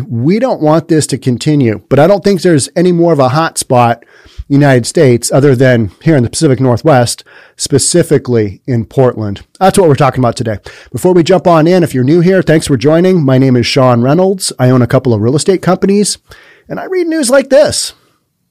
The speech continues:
News that reasonable people want to hear. All right, let's get into it. You know what? Before we do that, I'm gonna just go through a, a quick article. That's kind of the overall view of, all right,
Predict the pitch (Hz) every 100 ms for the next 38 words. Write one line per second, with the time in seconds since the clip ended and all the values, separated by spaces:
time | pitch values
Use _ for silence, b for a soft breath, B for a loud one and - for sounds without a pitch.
0 | _ - - 294 151 - - 135 175 143
1 | 117 - 110 113 110 110 113 104 _ -
2 | 160 143 120 156 151 160 139 127 127 B
3 | B B 170 190 202 233 - _ _ _
4 | _ _ _ - - 135 196 226 196 185
5 | 135 160 143 127 147 180 165 151 139 117
6 | 151 - 165 151 175 151 131 165 139 -
7 | 277 208 151 139 143 135 B B B 202
8 | 226 - 294 269 170 151 165 170 180 170
9 | 151 98 120 139 175 196 139 123 123 123
10 | 127 165